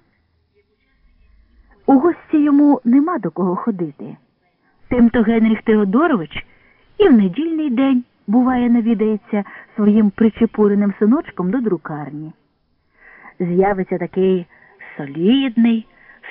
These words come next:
сповнений почуття власної гідності, вдягнений святково, неодмінно при галстуці. Разом з нами неквапом переглядатиме він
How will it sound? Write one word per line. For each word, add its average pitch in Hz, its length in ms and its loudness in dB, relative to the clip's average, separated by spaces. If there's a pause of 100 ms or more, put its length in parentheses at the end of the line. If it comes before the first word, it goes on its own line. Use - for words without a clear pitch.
сповнений 196 460 0
почуття 175 520 -8
власної 170 760 -6
гідності, 208 760 -6 (720)
вдягнений 202 840 0
святково, 220 640 -2 (460)
неодмінно 180 840 -4
при 170 140 -10
галстуці. 120 880 -14 (1700)
Разом 277 580 2
з - 20 -6
нами 294 380 0 (380)
неквапом 220 680 2
переглядатиме 226 800 0
він 247 180 0